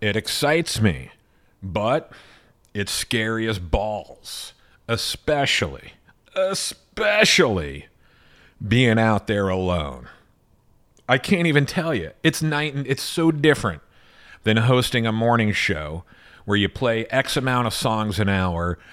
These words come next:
and you've got your best friend or a group of best friends sitting across from you. If I had a name for the feeling, <laughs> I would say, uh,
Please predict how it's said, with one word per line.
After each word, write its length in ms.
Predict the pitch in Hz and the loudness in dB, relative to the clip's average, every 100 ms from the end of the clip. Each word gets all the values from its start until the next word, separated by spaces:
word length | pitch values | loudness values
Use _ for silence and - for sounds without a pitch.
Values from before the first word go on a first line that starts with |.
| - - | -14 -4
and 120 | 101 | -2
you've 120 | 92 | 0
got 300 | 110 101 - | 2 2 0
your 80 | 98 | -4
best 320 | 85 101 - | 0 -2 -2
friend 400 | - 101 85 85 | -4 -2 -2 -4
or 240 | 90 90 90 | -2 -2 -2
a 40 | |
group 300 | 82 113 - | 2 2 2
of 160 | 90 78 | -2 -2
best 240 | 90 - | -4 -4
friends 340 | - 90 85 | -4 -2 -2
sitting 280 | - 101 85 | -2 -4 -4
across 400 | 85 - 85 82 | -8 -6 -4 -6
from 260 | - 71 71 | -8 -10 -12
you. 160 | 65 65 - _ _ _ _ _ _ - | -14 -16 -16 _ _ _ _ _ _ -6
If 200 | 104 113 | -2 2
I 80 | |
had 180 | 120 113 | 2 2
a 40 | 104 | 2
name 360 | 101 117 135 | 2 2 2
for 180 | 135 143 | 2 0
the 120 | 127 | 0
feeling, 580 | - 135 127 139 147 151 | -2 0 2 4 6 6
<laughs> 1700 | - - - - - - - - - - 147 - - - - - 151 135 | 2 -12 -16 -16 -16 -18 -18 -4 -2 0 0 0 -4 -16 -14 -6 -2 2
I 140 | 117 | 4
would 220 | 120 113 | 4 2
say, 480 | - 123 117 117 117 | 0 2 4 4 4
uh, 360 | 110 107 104 | 4 4 2